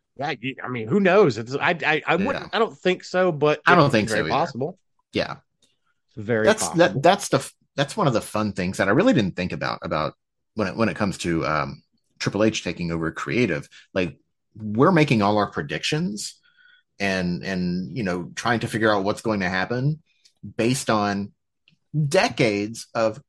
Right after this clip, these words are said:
Speaker 2: somebody else's creative.
Speaker 1: Yeah.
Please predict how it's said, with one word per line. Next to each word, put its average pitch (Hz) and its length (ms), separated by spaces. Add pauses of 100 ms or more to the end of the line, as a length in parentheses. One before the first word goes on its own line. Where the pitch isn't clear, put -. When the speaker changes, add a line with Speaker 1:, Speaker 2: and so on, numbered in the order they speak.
Speaker 2:
somebody 220 760
else's 123 720
creative. 156 560 (680)
Speaker 1:
Yeah. 180 440